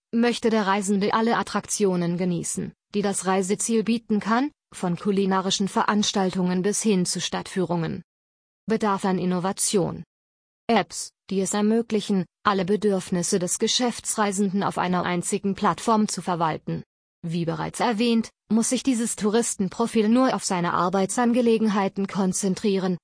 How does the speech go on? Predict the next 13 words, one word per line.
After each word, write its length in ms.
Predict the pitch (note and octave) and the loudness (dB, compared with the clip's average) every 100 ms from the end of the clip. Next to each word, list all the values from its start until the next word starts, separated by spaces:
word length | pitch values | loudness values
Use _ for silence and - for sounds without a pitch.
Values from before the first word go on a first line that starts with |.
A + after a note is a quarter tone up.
| _ G3 | _ 0
daher 340 | A3 G3 G3 | 0 2 0
sieht 260 | F#3+ A#3+ G#3+ | 2 0 2
man 160 | G#3+ | 2
immer 320 | G#3 G#3 F#3+ | 2 2 2
häufiger 500 | G3 E3+ - F#3 A3 | 2 0 -2 -2 0
Apps 220 | G3+ F#3+ - | 0 -4 -4
für 140 | G3+ | -2
die 120 | G#3 | 0
Buchung 400 | F#3 G3+ - F#3 | 0 -2 0 -2
von 180 | F3+ G#3 | 0 0
Unterkünften, 840 | F#3 G3+ G3+ - F#3+ F3 - F3 F3 _ - | 0 0 0 0 -4 -4 -6 -8 -8 _ -20
frühzeitiges 800 | - G#3+ F#3+ - F3 G#3 A3 - | -2 -2 -2 -2 -2 0 0 0
Einchecken, 720 | G#3 G3+ G3 - E3+ - F3 | 0 0 0 -2 -4 -8 -10